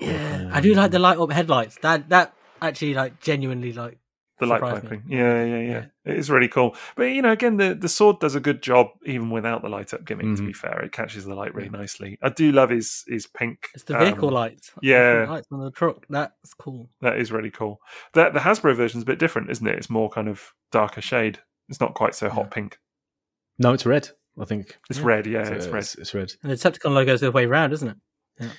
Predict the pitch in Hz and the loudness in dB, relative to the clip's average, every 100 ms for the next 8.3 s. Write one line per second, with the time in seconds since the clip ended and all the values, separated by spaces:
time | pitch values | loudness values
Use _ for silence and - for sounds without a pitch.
0 | - _ _ _ _ _ 131 143 151 - | -20 _ _ _ _ _ 8 8 6 -4
1 | _ _ _ _ - 147 - 131 - - | _ _ _ _ -2 0 2 -2 2 6
2 | 143 95 98 - 101 - - 90 87 85 | 6 6 -2 -4 -6 -8 -10 -6 -6 -4
3 | 80 78 _ _ _ _ 104 101 95 92 | -6 -8 _ _ _ _ 0 0 0 0
4 | 95 82 - 101 92 85 - - 107 82 | -2 -2 -2 0 0 -2 -8 -2 -2 -2
5 | 78 - _ _ - 95 95 123 110 - | -6 -16 _ _ -2 0 2 2 -2 -10
6 | - 110 98 95 90 104 90 87 90 104 | 0 4 4 4 2 2 0 -6 -6 -2
7 | 101 - 95 - 90 82 90 90 - 90 | -2 -2 -4 -2 -2 0 0 0 -2 -2
8 | - 107 | 2 2